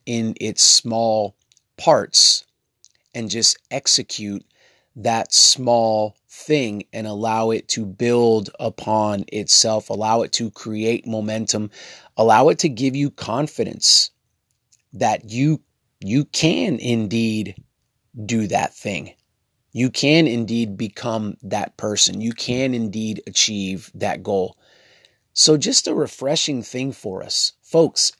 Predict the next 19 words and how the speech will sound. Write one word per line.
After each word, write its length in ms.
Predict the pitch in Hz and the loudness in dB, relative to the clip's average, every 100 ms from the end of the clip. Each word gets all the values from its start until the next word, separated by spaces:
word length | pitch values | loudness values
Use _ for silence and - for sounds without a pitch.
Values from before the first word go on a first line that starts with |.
| - | 0
everything 800 | 143 151 165 175 - 156 156 151 | 2 4 4 4 4 2 2 0
is 240 | 131 110 | -2 -2
made 520 | 120 117 123 127 131 - - | 0 0 2 4 2 -2 -4
up 300 | 117 113 - - _ | 0 0 -2 -18 _
of 560 | 107 107 107 101 101 - _ _ _ | -2 0 0 -2 -6 -16 _ _ _
smaller 1080 | - - - - 107 117 127 135 135 139 131 _ _ _ _ _ _ _ _ | 2 4 4 2 2 4 6 6 4 2 -2 _ _ _ _ _ _ _ _
parts. 640 | - 107 92 - - - - _ _ _ _ - | 2 2 2 2 2 2 -4 _ _ _ _ -6
Everything 600 | 113 131 147 156 151 135 | -2 -2 0 0 0 -2
has 540 | 101 120 117 117 113 | 0 2 4 4 0
different 560 | 104 117 123 131 127 - | -2 -4 -2 -4 -6 -6
components 840 | 113 104 - 120 123 117 101 - | -6 -6 -6 -2 0 0 2 2
to 260 | - 117 104 | 2 -2 -2
it 180 | 107 - | -6 -6
that 200 | 107 - | -8 -8
come 240 | - 123 | -8 -6
together 580 | 123 110 113 117 104 104 - - - | -6 -4 -2 0 0 -2 -6 -20 -8
to 100 | - | -4
make 580 | 107 107 110 120 127 - - | -2 0 2 4 2 -2 -4
it 280 | 110 - | -2 -4